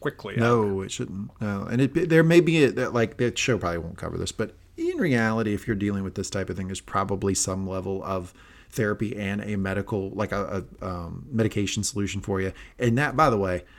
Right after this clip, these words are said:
Speaker 2: life, little life lessons from Lee here. Don't be embarrassed about that. If you go to the psychiatrist and there's some level of medication that they, you know,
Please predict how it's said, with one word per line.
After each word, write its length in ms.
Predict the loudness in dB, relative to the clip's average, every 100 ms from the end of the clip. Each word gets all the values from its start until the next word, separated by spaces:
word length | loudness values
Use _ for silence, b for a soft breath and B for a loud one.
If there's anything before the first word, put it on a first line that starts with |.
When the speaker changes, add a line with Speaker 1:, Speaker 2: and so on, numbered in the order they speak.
| b b
Speaker 2:
life, 220 | 0 0 -2 _ -14
little 460 | -12 -4 -2 0
life 240 | 0 0 -2
lessons 260 | -4 -6
from 160 | -6 -4
Lee 140 | -4
here. 240 | -2 -4 b b b _ -16 -2
Don't 180 | 0 0
be 80 | -2
embarrassed 320 | -4 -8 -8
about 180 | -12 -10
that. 140 | -12 -8
If 180 | -4
you 60 | 0
go 120 | 2
to 220 | 2 0 -4
the 80 | -6
psychiatrist 580 | -4 -4 -4 -4 -4 -6
and 140 | -6
there's 140 | -4 -2
some 180 | 0
level 220 | 0 -2 -2
of 60 |
medication 540 | -2 -4 -4 -4 -4 -6
that 120 | -4
they, 380 | -4 -4 -4 -8 -10
you 160 | -8
know, 260 | -8 -8